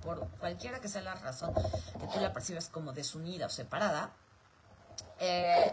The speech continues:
denme un segundo. Ya. Este, cualquiera que sea la razón por la cual tú per-, tú percibes como desunida a tu familia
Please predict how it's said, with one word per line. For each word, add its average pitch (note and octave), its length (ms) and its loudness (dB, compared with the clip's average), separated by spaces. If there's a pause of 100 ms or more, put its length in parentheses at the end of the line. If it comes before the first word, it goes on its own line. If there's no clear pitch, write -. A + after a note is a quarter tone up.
(1160)
denme E3 240 -6
un D#3 80 -8
segundo. - 360 -10 (4000)
Ya. - 160 -8 (3000)
Este, F3 760 0 (720)
cualquiera G#3+ 320 2
que - 60 -4
sea A#3 120 0
la A3+ 80 2
razón G#3 240 -2
por G#3 80 -4
la F3 80 -2
cual G#3 180 4
tú G#3 120 -6
per-, F3 340 -2
tú F#3 340 -4
percibes F3+ 380 -4
como E3+ 160 -6
desunida E3+ 440 -6
a G3+ 40 -8
tu A3+ 80 -8
familia A3 400 -4